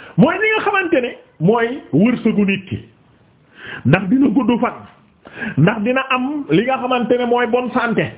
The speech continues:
Waaw. Ndax dina am wër gu yaram. Ndax wërsëgam dina ubbeekoom dina tëju.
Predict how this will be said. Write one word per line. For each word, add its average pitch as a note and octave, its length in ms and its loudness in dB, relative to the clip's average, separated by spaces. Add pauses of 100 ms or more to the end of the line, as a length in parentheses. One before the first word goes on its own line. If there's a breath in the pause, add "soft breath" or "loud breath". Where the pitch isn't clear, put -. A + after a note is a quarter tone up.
(680)
Waaw. F#3 280 2 (320)
Ndax A3+ 220 2
dina B3+ 200 2
am B3 160 2
wër C4 180 2
gu C4 100 2
yaram. B3+ 280 2 (280 loud breath)
Ndax G3+ 160 4
wërsëgam B3+ 520 2
dina C4 220 2
ubbeekoom C4+ 500 2
dina B3 200 2
tëju. B3 300 0